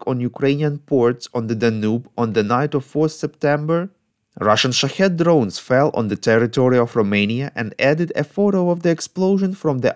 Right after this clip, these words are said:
other side of Danube, reports European Pravda. At the same time, the Romanian Ministry of Defense denies this information, stating that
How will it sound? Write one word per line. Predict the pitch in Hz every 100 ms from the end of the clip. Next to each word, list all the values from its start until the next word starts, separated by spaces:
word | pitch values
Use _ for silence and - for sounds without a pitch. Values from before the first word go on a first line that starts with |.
| 117
other | 131 135
side | - 143 147
of | 143 120 104
Danube, | 110 110 151 135 - 107
reports | - 98 127 -
European | 156 120 98 101 98 92
Pravda. | - 127 147 131 92 90 - _ _ _ _
At | - 110
the | 107 -
same | 123 131
time, | 190 190 170
the | 110 104
Romanian | 104 135 147 139 139
Ministry | 147 - 151
of | 151 127
Defense | 131 127 123 143 -
denies | - 117 135 170 160
this | 147 143
information, | 147 139 160 170 190 190 - 87 -
stating | - 131 160 - 101
that | 90 95